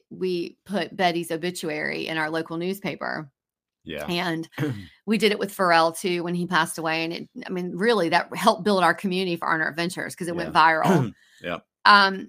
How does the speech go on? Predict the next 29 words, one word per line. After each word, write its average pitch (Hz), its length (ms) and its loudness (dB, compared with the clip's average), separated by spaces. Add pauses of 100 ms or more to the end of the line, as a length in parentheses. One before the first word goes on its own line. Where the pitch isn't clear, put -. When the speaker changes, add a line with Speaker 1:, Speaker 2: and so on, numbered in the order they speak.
(140)
Speaker 1:
I 220 80 6
don't 233 120 2
know 196 100 2
what's 202 160 -8
gonna 190 140 -4
happen 180 280 0
with 170 160 -6
Betty's. 185 420 -4
What 196 140 0
I 175 80 2
do 220 260 -2
know 170 420 -4
is 185 140 -6
that 175 140 -6
we 180 80 -6
sent 190 200 -10
the 185 80 -6
obituary 165 840 -4
and 180 160 -4
we 175 80 -4
got 175 300 4 (320)
<laughs> - 320 -20
notification 226 720 0
yesterday 175 480 -4
that 170 140 -8
it - 100 -14
was 180 180 -8
in 202 140 0
there. 170 340 -2